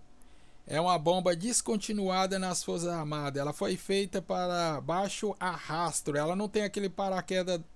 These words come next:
metálico da outra, mas você pode lançar ela a alta velocidade e em baixa altitude.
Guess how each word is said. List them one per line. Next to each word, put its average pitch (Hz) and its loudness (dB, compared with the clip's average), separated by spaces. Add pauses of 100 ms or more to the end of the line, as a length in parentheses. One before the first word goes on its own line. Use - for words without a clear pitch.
metálico 165 -2
da 156 -2
outra, 202 0 (360)
mas 143 0
você 170 2
pode 185 0
lançar 185 2
ela 185 2
a 151 -4
alta 196 2
velocidade 180 -2
e 208 -2
em 202 0
baixa 190 -2
altitude. 185 0